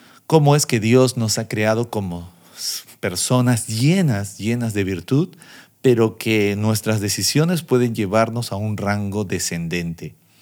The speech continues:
Cuando hablamos de descanso y guerra, descanso hemos dicho que es, ah, la presencia de Dios,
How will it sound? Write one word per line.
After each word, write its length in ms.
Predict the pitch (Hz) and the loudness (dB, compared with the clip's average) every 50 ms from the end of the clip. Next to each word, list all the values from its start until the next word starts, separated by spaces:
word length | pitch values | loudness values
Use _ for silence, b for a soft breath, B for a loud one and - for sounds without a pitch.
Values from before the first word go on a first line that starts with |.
| B B B B B B B B B B | B B B B B B B B B B
Cuando 220 | - 156 151 165 | -2 2 2 4
hablamos 320 | 160 175 196 190 202 196 165 | 4 4 2 2 0 0 0
de 120 | 165 147 | 0 0
descanso 680 | 120 120 110 - - - 147 147 156 156 151 - 151 135 | 2 0 0 -2 -2 -2 -2 0 0 0 -2 -2 -2 -2
y 80 | 113 | 0
guerra, 480 | 101 110 120 113 110 101 104 107 110 113 | 0 2 2 2 2 0 -2 -2 -2 -2
descanso 680 | 110 104 101 95 - - 120 120 127 135 135 - 127 | -2 -2 -4 -4 -2 2 4 4 4 4 0 -2 -2
hemos 220 | 117 117 113 104 | -2 -2 -2 -2
dicho 320 | 113 123 123 - 139 120 - | -2 -4 -4 -4 -4 -4 -4
que 320 | - 110 107 110 117 123 | -2 -2 0 2 2 2
es, 180 | 131 127 - B B B B B B B B B B B B _ | 0 0 -4 B B B B B B B B B B B B _
ah, 240 | - 107 110 107 110 | -2 0 2 2 4
la 180 | 110 113 113 - | 2 2 2 2
presencia 540 | - 113 107 - 147 147 147 139 - 135 | 0 0 0 2 2 0 0 0 0 0
de 140 | 123 117 113 | 0 0 0
Dios, 480 | 107 113 123 127 131 139 139 - - | 0 2 2 2 2 0 -2 -4 -8